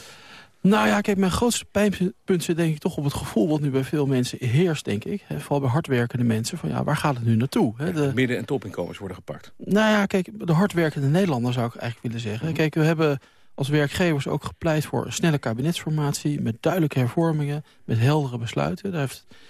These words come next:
Speaker 1: is belangrijk voor het ondernemersklimaat.
Speaker 2: Ja.
Speaker 1: Afgelopen maandag had ik, mijn eerste gevoel was, was positief, hè.
Speaker 2: Ja.
Speaker 1: Ik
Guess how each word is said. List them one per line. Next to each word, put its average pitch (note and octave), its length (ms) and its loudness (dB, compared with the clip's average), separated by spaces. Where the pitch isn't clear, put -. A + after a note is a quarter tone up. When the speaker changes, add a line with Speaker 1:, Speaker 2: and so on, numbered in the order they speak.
Speaker 1:
is C#3+ 100 0
belangrijk D#3 340 4
voor - 100 -10
het B2+ 100 -6
ondernemersklimaat. E3 840 0
Speaker 2:
Ja. - 140 -16
Speaker 1:
Afgelopen C3+ 480 0
maandag D3+ 440 2
had C3 100 -2
ik, B2+ 180 -4
mijn B2+ 140 0
eerste G3+ 400 0
gevoel C#3+ 320 2
was, A#2+ 280 -4
was B2+ 140 -2
positief, C#3+ 580 0
hè. F#3 80 -2
Speaker 2:
Ja. - 80 -2
Speaker 1:
Ik D#3+ 60 -8